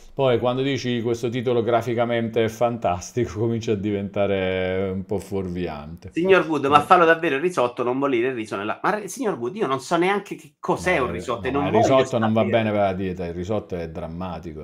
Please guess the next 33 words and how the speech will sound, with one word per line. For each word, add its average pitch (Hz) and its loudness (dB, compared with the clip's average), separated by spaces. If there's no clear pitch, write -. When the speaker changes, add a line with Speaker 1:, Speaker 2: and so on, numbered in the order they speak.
Speaker 1:
il 95 -16
risotto 95 -6
Speaker 2:
Col 87 -2
Speaker 1:
c'è 82 -4
il 82 -6
Speaker 2:
burro, 120 -2
Speaker 1:
burro, 87 -4
Speaker 2:
ci 73 -12
va - -6
il 117 -6
Speaker 1:
sì. 107 -10
Speaker 2:
burro. 110 -8
Ma 196 4
non 233 2
Speaker 1:
Eh. - -6
Speaker 2:
voglio 220 -2
saperlo 160 -2
però, 107 -4
non, 139 -4
nella 180 6
mia 214 0
vita 123 -4
non 170 0
c'è 175 -2
adesso 123 -2
la 117 2
voglia 123 0
di 120 -6
sapere 127 2
cos'è 117 -4
un 113 -4
risotto. - -12
Voglio, 196 4